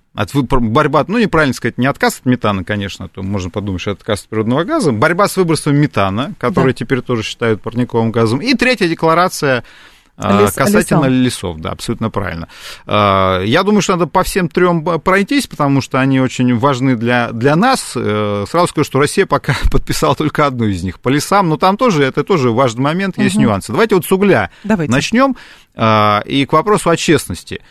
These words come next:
Speaker 1: Вот я посмотрел список стран, которые подписали эту декларацию. Подписало, кстати, там менее пятидесяти стран, то есть в этом плане никакого массового желания подписывать декларацию о борьбе с углём у стран нет.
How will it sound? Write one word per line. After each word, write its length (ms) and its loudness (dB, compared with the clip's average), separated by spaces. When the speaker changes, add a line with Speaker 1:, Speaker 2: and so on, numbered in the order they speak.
Speaker 1:
Вот 180 -6
я 100 2
посмотрел 760 2
список 380 -2
стран, 400 0
которые 480 0
подписали 540 -4
эту 120 -12
декларацию. 460 -2
Подписало, 460 2
кстати, 280 -2
там 240 -2
менее 840 0
пятидесяти 540 0
стран, 380 2
то 60 -4
есть 100 -2
в 60 2
этом 200 0
плане 280 -2
никакого 500 2
массового 600 2
желания 540 2
подписывать 540 -4
декларацию 760 0
о 260 2
борьбе 360 2
с 100 -4
углём 480 2
у 100 -2
стран 400 2
нет. 320 -2